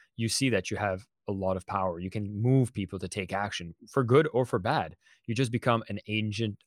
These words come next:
of change. You're able to move this vibe around, this energy around, and you can get people to do whatever you want. It's really, really crazy because you can say things that make people take certain actions. And when you learn this, you have a choice of, "Do I decide to care for the people that I sell to?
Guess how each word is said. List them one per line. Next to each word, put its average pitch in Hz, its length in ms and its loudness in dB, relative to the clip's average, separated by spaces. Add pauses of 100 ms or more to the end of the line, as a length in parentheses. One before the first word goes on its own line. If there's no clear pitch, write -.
of 92 180 -4
change. 90 540 -4 (260)
You're 104 120 2
able 107 180 2
to 101 120 -8
move 113 380 2
this 113 180 -4
vibe 101 380 2
around, 95 320 0
this 85 220 -6
energy 104 360 0
around, 101 280 0
and 95 100 -2
you 107 60 -2
can 107 140 -4
get 110 180 0
people 143 220 2
to 107 60 0
do 147 120 0
whatever 165 260 0
you 165 140 -2
want. 240 260 -6 (480)
It's - 100 -8
really, 165 360 4
really 143 240 6
crazy 165 460 -2
because 104 460 0
you 107 260 -2
can 113 160 -4
say 131 320 -2
things 165 300 -2
that 95 180 -2
make 117 240 -4
people 113 220 -4
take 104 200 -6
certain 92 260 -8
actions. 95 380 -8
And 95 100 -6
when 104 120 -4
you 98 120 -2
learn 131 340 2
this, 92 260 -2 (360)
you 110 100 0
have 113 160 2
a 101 60 -2
choice 151 420 0
of, 98 160 -2 (320)
"Do 107 100 2
I 98 140 2 (120)
decide 104 360 -2
to - 160 -10
care 131 460 0 (340)
for 139 100 2
the 127 80 0
people 139 280 0
that 135 120 4
I 131 60 2
sell 151 260 0
to? 226 260 -6